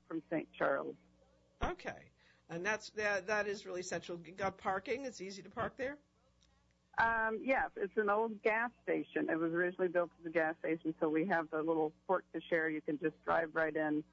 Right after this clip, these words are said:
Speaker 1: that way, park in the front, and run in and grab what
Speaker 2: Fantastic.
Speaker 1: you want.
Speaker 2: Well, thank you for doing what you're doing.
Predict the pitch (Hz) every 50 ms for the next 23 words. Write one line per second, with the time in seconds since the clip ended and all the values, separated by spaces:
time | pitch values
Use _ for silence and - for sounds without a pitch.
0 | _ _ _ _ _ _ _ _ _ _ _ - 170 165 - - 170 160 156 156
1 | 147 - - 165 160 - - 156 147 147 143 - - 156 151 151 151 - _ -
2 | - 156 143 143 - - - _ _ _ - 151 147 147 147 143 143 139 143 -
3 | - 156 147 143 - - - - - _ _ _ - - - 160 170 - 196 -
4 | 294 135 - 156 135 101 123 - - - - - _ _ _ _ _ _ _ -
5 | 254 269 - - 370 339 427 440 - 480 415 - 320 285 269 277 277 277 269 254
6 | 240 233 233 - - 202 202 180 202 196 208 214 226 311 370